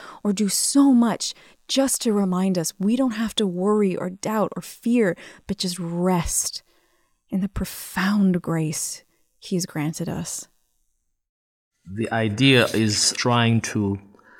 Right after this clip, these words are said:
Speaker 2: reconstruct a better understanding of God and so forth in spite of our background and education.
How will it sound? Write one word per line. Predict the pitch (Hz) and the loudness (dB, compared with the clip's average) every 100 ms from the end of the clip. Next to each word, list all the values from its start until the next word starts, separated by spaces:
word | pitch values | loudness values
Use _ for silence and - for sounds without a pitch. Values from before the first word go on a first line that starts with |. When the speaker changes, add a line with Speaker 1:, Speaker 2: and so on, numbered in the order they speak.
| - - - | -14 -12 -10
Speaker 2:
reconstruct | 104 117 139 - 117 113 - 120 101 - - - | -2 2 2 4 2 2 0 -2 -2 -6 -8 -6
a | 104 | -6
better | 92 95 117 120 113 | -4 0 4 4 4
understanding | 107 104 104 - 110 110 107 107 107 101 | 4 2 2 0 0 2 2 2 2 0
of | 92 | -2
God | 98 107 101 | 0 0 0
and | 104 | -2
so | - 101 | 0 -2
forth | - 104 104 - | 0 -2 -2 0
in | 113 | 2
spite | - - 117 107 | 2 2 2 2
of | 98 | 2
our | 95 92 92 | 0 0 0
background | 98 82 110 104 101 104 101 | -4 -2 -2 0 -2 -2 0
and | 98 | -2
education. | - 101 95 113 107 - 123 | -2 -4 -2 0 0 0 -2